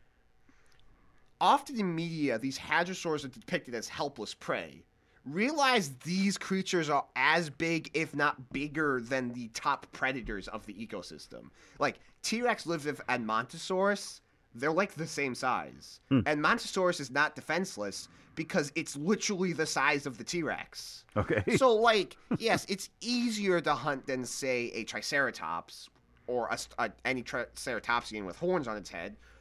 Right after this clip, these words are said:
Speaker 1: or an Ankylosaur with armor and a bone club. But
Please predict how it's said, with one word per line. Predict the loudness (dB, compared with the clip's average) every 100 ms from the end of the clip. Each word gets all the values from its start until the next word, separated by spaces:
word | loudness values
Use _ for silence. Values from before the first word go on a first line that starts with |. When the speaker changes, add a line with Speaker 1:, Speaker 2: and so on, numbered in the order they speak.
| -6
Speaker 1:
or | -2
an | -2 -2
Ankylosaur | 0 0 0 -2 -2
with | -2 -4 0
armor | 2 4 2
and | 0 -2
a |
bone | 0 0 0 -4
club. | -8 -10 -10 -12 -18 -20 -20 -20 -12 0
But | 2 2